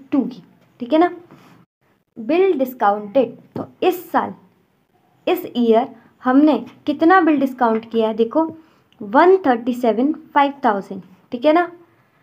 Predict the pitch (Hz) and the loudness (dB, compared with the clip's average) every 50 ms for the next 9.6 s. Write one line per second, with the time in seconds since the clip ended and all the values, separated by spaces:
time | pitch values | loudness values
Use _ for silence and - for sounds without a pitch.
0 | _ _ _ - 233 233 262 285 285 247 349 370 403 415 415 415 392 349 339 339 | _ _ _ -10 -2 2 2 2 4 4 4 6 6 4 4 4 4 4 4 4
1 | 349 330 269 240 302 302 294 254 247 - - 240 226 220 214 226 233 220 - 214 | 4 2 2 2 2 0 0 -2 -4 -4 -4 -2 -2 -2 -4 -4 -6 -6 -6 -6
2 | 214 220 254 285 294 262 330 285 220 - 214 220 247 262 277 233 226 202 196 - | -2 0 2 2 4 6 6 6 6 4 2 0 0 2 4 4 4 2 2 -2
3 | - - _ _ _ - 311 302 311 254 - - - - _ _ - 233 220 240 | -12 -20 _ _ _ -2 0 0 0 0 -2 -4 -12 -20 _ _ -2 0 4 6
4 | 269 277 247 339 349 285 294 311 311 311 311 302 294 269 330 349 330 339 320 320 | 6 6 6 6 4 2 4 4 4 6 6 4 4 4 2 0 0 0 0 -2
5 | 302 - 262 202 - - - _ _ - 233 240 277 302 285 349 339 330 311 - | 0 0 -2 -4 -4 -6 -14 _ _ -4 0 2 2 2 2 2 2 0 0 -2
6 | 330 - 311 277 233 240 240 240 240 240 - 285 277 254 254 - - 294 302 294 | -2 -4 -4 0 2 2 2 2 0 -2 0 0 2 2 0 -2 -4 -4 -4 -4
7 | 277 - _ _ _ _ _ _ - 262 254 262 262 262 254 233 269 302 269 247 | -6 -10 _ _ _ _ _ _ 0 2 4 6 6 6 4 4 2 2 2 2
8 | 247 226 226 220 220 220 220 214 233 262 269 269 269 269 269 247 240 240 - 254 | 2 2 2 0 -2 -4 -2 -2 -2 0 0 0 -2 -2 -2 -2 -2 -2 0 0
9 | 233 220 208 208 190 196 190 185 - 196 180 | 0 0 0 -2 -6 -6 -8 -8 -10 -16 -20